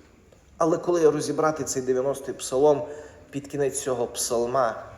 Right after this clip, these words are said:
пише: «За те, що він полюбив мене». Момент в тому, що Даниїла Бог проводив не тому, що Даниїл був розумний, чи Даниїл якийсь був особений.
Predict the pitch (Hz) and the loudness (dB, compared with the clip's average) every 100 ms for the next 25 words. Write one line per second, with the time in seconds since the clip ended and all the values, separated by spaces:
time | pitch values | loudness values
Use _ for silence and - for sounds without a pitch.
0 | - - 101 - 95 92 113 - 156 - | -14 -8 -6 -6 -8 -6 -8 -6 -8 -6
1 | 139 117 107 90 - - - - 95 95 | -4 -4 -4 -8 -12 -20 -20 -10 -4 -2
2 | 92 104 117 107 110 101 101 92 78 - | -2 -2 -4 -4 -8 -8 -8 -8 -10 -12
3 | - - - - - - - - - - | -16 -20 -20 -20 -20 -20 -20 -20 -20 -20
4 | - - - - - - - - - 320 | -20 -20 -20 -20 -20 -20 -20 -20 -20 -20
5 | - - - - - 170 196 208 151 - | -20 -20 -20 -16 -6 -2 0 0 -2 2
6 | 220 202 147 - - 165 156 147 98 - | 4 4 2 0 -2 4 6 4 0 -10
7 | - - 127 170 165 185 220 185 170 180 | -12 -8 2 4 4 0 4 6 6 4
8 | 190 - 160 160 170 190 170 156 - - | 2 2 4 6 8 6 6 2 0 -10
9 | - 160 185 202 190 - 180 185 208 190 | -12 -4 0 2 0 -2 -2 2 2 0
10 | - 147 127 - - - - 147 151 147 | 2 4 6 4 -6 -12 -4 0 2 2
11 | 151 147 135 131 117 123 120 139 160 151 | 2 2 2 -2 0 0 2 0 0 -2
12 | 123 113 - - - - 135 117 139 127 | -4 -6 -12 -20 -20 -10 -6 2 2 2
13 | 131 139 127 113 127 120 123 123 - 127 | 0 2 2 0 -4 -4 0 0 -2 -6
14 | - 139 127 101 90 | 0 2 4 0 -6